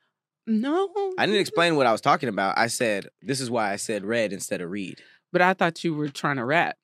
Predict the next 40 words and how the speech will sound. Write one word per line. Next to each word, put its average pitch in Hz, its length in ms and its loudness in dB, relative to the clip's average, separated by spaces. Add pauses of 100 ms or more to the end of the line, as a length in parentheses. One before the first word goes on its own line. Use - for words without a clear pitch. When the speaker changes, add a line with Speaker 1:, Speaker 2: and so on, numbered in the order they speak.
(520)
Speaker 2:
Huh? 135 200 -4
Speaker 1:
We 170 100 -2
got 151 180 2
some 135 280 -8
threads 139 460 -2
to 139 120 -4
read. 123 400 0 (460)
That's 156 200 -2
how 175 140 4
you 131 180 -4
said 180 300 2
it. - 140 -6 (340)
Speaker 2:
I 139 60 0
mean, 143 180 0
that's 139 240 -4
not 131 160 0
really, 117 240 -2
that's 107 120 -4
Speaker 1:
So 151 60 2
you 180 100 -2
Speaker 2:
just 117 100 -6
Speaker 1:
put 202 100 4
a 180 40 6
Speaker 2:
one - 80 2
Speaker 1:
little 151 180 4
Speaker 2:
bar. 131 100 2
Speaker 1:
cadence 175 420 0
on 127 220 -2
it. 107 140 -8 (200)
Speaker 2:
I 117 60 -6
just 113 220 -8
said 107 160 -2
we, 104 200 -6
I - 120 -6
just 170 180 -6
rhymed. 131 460 -4 (580)
There's 151 100 -4
a 170 40 -4
difference 226 280 0
between 147 200 0